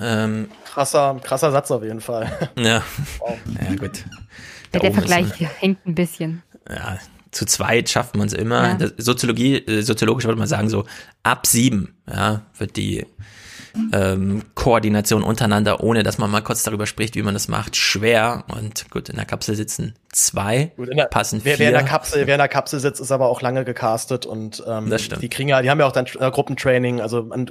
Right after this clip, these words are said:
Speaker 2: will ja auch halt wissen, äh, si-, kommen die gut miteinander klar, können die gut miteinander arbeiten, sind die
Speaker 1: Ja.
Speaker 2: teamfähig?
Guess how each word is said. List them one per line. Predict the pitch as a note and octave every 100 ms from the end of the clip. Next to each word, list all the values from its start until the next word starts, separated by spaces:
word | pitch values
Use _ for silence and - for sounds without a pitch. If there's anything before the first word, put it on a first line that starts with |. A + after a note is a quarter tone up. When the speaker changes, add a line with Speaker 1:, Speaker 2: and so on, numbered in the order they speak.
| -
Speaker 2:
will | C#3+
ja | C#3+ C3
auch | B2 A#2+
halt | A#2+ A2
wissen, | A#2+ - A2+ A2 - -
äh, | A#2 A#2
si-, | B2 - B2+
kommen | C#3+
die | C3+
gut | C3 C3
miteinander | B2 A#2 A2
klar, | B2+ A#2+
können | B2
die | A#2
gut | B2
miteinander | A#2 - A2 F2+
arbeiten, | A2 A2+ A#2
sind | A2+
die | A2
Speaker 1:
Ja. | G#2+
Speaker 2:
teamfähig? | B2+ - A2+